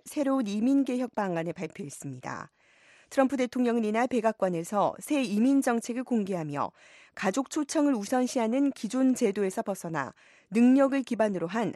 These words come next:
메리트 베이스 비자 제도를 추진하기로 했다고 밝혔습니다. 한편 논란이 많았던 영주권 추첨 제도는 없애기로 했습니다.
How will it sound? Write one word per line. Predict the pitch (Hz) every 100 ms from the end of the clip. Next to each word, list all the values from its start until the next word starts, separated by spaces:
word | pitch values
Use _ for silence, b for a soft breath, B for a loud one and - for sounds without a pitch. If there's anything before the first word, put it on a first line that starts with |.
| -
메리트 | 190 220 269 -
베이스 | 262 254 247 -
비자 | 240 220 208 233
제도를 | 226 196 175 226 269
추진하기로 | - - 302 285 226 214
했다고 | 190 180 - 131 180
밝혔습니다. | 226 - 156 - 131 120 104 - - _ b b b b b b
한편 | 240 233 254 185
논란이 | 208 254 285
많았던 | 285 254 240 - 247 254 165
영주권 | - 160 190 - - 285
추첨 | 277 - 349 302
제도는 | 214 156 131 185 269
없애기로 | - 240 - 285 175
했습니다. | - - - - -